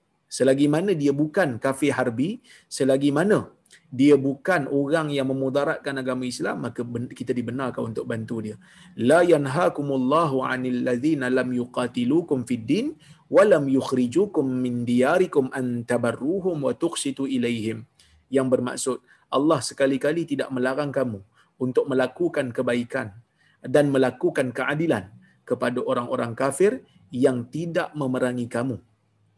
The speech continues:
dan tidak menghalau kamu keluar daripada kampung halaman kamu. Baik. Assalamualaikum Doktor. Waalaikumsalam. Surah Al-Kahfi sunat baca malam Jumaat atau pagi Jumaat sebab fadilat macam tak sama. Benar, ada fadilat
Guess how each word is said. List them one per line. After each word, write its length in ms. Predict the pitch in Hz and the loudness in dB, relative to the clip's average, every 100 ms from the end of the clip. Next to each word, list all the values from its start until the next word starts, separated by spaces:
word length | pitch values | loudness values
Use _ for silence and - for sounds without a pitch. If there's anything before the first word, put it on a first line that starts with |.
| _ - - | _ -18 -8
dan 240 | 131 127 | -4 -2
tidak 320 | 123 156 143 135 | 0 0 0 -4
menghalau 400 | 120 120 165 139 | -4 -2 0 0
kamu 320 | 127 120 113 | -2 -4 -4
keluar 320 | 143 160 120 | -2 0 0
daripada 400 | 113 113 135 240 - _ _ | -2 0 0 0 -4 _ _
kampung 400 | - 117 113 110 | -8 -6 -6 -8
halaman 400 | 101 110 110 151 | -8 -10 -12 -14
kamu. 240 | - - 156 _ _ _ _ _ _ _ _ _ | -14 -16 -18 _ _ _ _ _ _ _ _ _
Baik. 240 | - - - _ _ _ _ _ _ _ _ _ _ _ _ _ _ - - - - | -14 -14 -16 _ _ _ _ _ _ _ _ _ _ _ _ _ _ -20 -20 -20 -4
Assalamualaikum 880 | 185 170 165 156 147 131 135 147 135 | 0 4 4 4 2 0 0 0 2
Doktor. 240 | 131 156 | 0 2
Waalaikumsalam. 720 | 139 127 131 120 - 139 123 | 0 0 -2 -2 0 2 2
Surah 240 | 113 175 143 | 0 0 2
Al-Kahfi 480 | 151 147 156 147 165 | 2 2 0 0 -2
sunat 320 | 147 156 147 | 0 0 0
baca 280 | 143 143 170 | 2 2 2
malam 320 | 147 143 135 | 0 0 0
Jumaat 320 | 135 156 170 | -2 -2 -2
atau 160 | 143 135 | -2 -2
pagi 320 | 131 135 127 | 0 0 0
Jumaat 400 | 120 127 127 - | 0 0 -2 -6
sebab 240 | - 135 - | -6 -4 -2
fadilat 480 | 135 135 156 151 | 0 0 0 0
macam 240 | 131 131 120 | -2 -2 -4
tak 160 | 123 | -4
sama. 320 | - 117 110 123 | -4 -4 -6 -2
Benar, 400 | 131 156 214 139 | 2 2 2 0
ada 240 | 131 139 | 2 2
fadilat 400 | 139 131 143 147 | 0 0 2 0